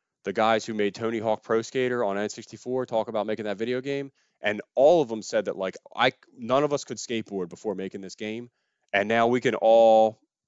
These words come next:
ollie pretty, pretty good just 'cause we understand the mechanics of it.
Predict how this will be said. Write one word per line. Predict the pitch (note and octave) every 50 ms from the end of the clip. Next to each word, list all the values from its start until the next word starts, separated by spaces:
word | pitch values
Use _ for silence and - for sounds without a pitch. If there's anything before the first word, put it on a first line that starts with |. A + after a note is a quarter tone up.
| _ _ _ -
ollie | G2+ G#2 G#2+ A2 G#2 G#2 G#2
pretty, | G2 - - - A#2+ A#2+ A#2+ A2+ A2+ A2 G#2+ G#2+ G2
pretty | - - B2 A#2
good | G#2+ G#2+ G2 F2 D#2+ D2 D#2 _
just | - A2+ G#2 -
'cause | - G#2+
we | G#2 G#2+
understand | G2+ G2+ F#2 - - A2 F#2+
the | F#2
mechanics | F#2 - - A2 A2+ A#2 A#2 - -
of | C3 B2+ A#2+
it. | C3 B2 -